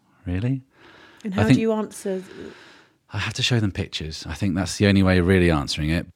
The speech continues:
Speaker 1: They have a, have trouble sort of envisaging it. They probably think, like, some sort of origami bird or something folded and displayed. And they can't really see why you'd want that.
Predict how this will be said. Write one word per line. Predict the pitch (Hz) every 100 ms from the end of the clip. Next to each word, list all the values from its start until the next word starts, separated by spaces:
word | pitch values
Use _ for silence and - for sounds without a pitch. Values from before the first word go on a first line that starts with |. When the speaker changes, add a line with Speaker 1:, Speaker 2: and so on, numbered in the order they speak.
| -
Speaker 1:
They | 85
have | 82
a, | 80 -
have | - 90
trouble | - 85 80
sort | - 76
of | - -
envisaging | - 87 85 82 73 69
it. | 58 - -
They | 82
probably | - 80
think, | 78 69
like, | 53
some | -
sort | - -
of | 69 73
origami | 67 69 69
bird | 69 67 65
or | 65
something | - 69 73 - -
folded | - 76 65 73
and | 60 67 - _ _ _ _ _ _
displayed. | - - 85 78 71 78
And | - _ _ -
they | -
can't | - 82
really | - 71 92 - _ _
see | - 76
why | 73 73
you'd | 69
want | 73 73
that. | - 57